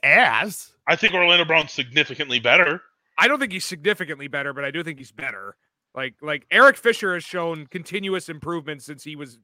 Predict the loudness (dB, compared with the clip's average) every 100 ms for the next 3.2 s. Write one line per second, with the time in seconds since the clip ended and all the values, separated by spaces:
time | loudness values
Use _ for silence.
0 | _ -6 -6 -6 -14 -16 -12 -12 -12 -14
1 | -14 -16 2 6 8 6 4 4 4 4
2 | -2 -4 2 4 4 4 6 8 8 8
3 | 4